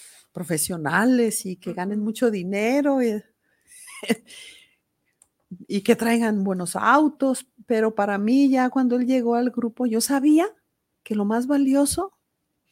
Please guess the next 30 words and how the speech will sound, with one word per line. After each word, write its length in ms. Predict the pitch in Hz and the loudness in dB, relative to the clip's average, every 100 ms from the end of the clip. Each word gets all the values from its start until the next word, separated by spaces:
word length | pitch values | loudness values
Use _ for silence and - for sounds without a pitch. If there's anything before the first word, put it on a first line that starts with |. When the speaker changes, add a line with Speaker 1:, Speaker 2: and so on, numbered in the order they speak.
| _ | _
Speaker 1:
y 80 | - | -6
lo 100 | 208 | -4
más 200 | 202 220 | -4 -2
importante 560 | 269 240 220 226 220 233 | -4 -4 -6 -4 -2 0
era 160 | 233 | -2
que 120 | 233 233 | -4 -6
él 60 | |
salvara 440 | - 226 208 208 220 | -4 -4 -4 -4 -4
su 160 | 220 | -6
vida. 360 | 190 190 190 175 _ _ _ _ _ _ _ | -6 -6 -8 -12 _ _ _ _ _ _ _
A 60 | 196 | -4
mí 120 | 214 | 0
no 100 | 247 | 2
me 80 | 277 | 2
importa 340 | 226 233 254 | 0 -4 -6
que 160 | 254 208 | -8 -8
no 240 | 202 226 | -6 -6
sea, 260 | 233 254 247 | -6 -6 -4
este, 360 | 233 - _ _ _ _ _ | -6 -10 _ _ _ _ _
profesionista. 960 | - 202 190 - 208 208 196 - 175 - _ _ _ _ _ _ _ _ _ _ | -12 -6 -2 -2 0 0 0 -2 -10 -18 _ _ _ _ _ _ _ _ _ _
Yo 120 | 214 | -8
quiero 200 | 202 233 - | -2 -2 0
que 80 | |
salve 320 | 214 202 220 247 | -2 0 0 0
su 240 | - 190 | -2 -4
vida 420 | 202 208 240 254 | -2 0 0 -2
y 120 | 202 | -4
que 180 | 190 202 | -4 -2
viva 260 | 202 220 240 | 0 2 4
bien, 460 | 247 277 359 349 | 6 6 4 -2